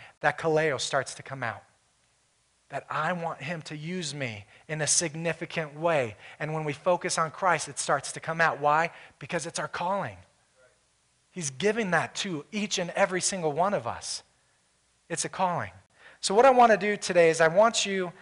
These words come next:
um, to turn with me to First Samuel seventeen, and we're gonna look at three important facts regarding our kaleo, our calling.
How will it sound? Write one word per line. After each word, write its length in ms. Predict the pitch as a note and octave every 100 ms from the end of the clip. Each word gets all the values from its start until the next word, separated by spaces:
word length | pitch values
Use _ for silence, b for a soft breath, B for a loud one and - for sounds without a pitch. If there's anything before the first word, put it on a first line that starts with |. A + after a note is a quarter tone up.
| B B -
um, 280 | E3 D3+ D3
to 120 | D#3+
turn 240 | - G#3
with 140 | G3 G3+
me 120 | F#3
to 60 |
First 240 | D#3+ F#3+ -
Samuel 240 | F3 E3
seventeen, 500 | - E3+ D3+ - D#3
and 80 | D3
we're 120 | G#3
gonna 140 | A#3+ G3+
look 260 | F#3+ F#3
at 400 | F3 D#3 D3 B B B B _
three 340 | A#3 B3+ C4 A3
important 540 | F#3 - A3 G#3 F3
facts 480 | - G3 F#3 F3+ F3+
regarding 480 | D#3+ E3+ F3 F3 F3
our 240 | E3+ E3
kaleo, 520 | - F3+ E3+ E3 C#3
our 180 | C#3 D3+
calling. 460 | D3+ E3 D3 A#2